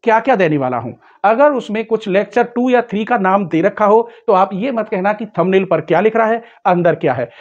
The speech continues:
क्योंकि मैं लेक्चर आपके लिए सेट कर रहा हूं। मैंने आपसे वादा किया है कि नाइंटी फ़ाइव परसेंट तक आपको इंटीग्रल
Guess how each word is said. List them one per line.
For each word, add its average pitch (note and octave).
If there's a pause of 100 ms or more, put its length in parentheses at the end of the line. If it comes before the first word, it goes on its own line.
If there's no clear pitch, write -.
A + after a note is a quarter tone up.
क्योंकि C#4+
मैं D4
लेक्चर G#3+
आपके G3+
लिए A#3+
सेट A#3
कर F3+
रहा E3
हूं। F3+ (240)
मैंने C4+
आपसे G#3+
वादा F3
किया E3+
है F3+ (200)
कि C4+
नाइंटी G3+
फ़ाइव D4
परसेंट F3
तक E3+
आपको E3+ (220)
इंटीग्रल B3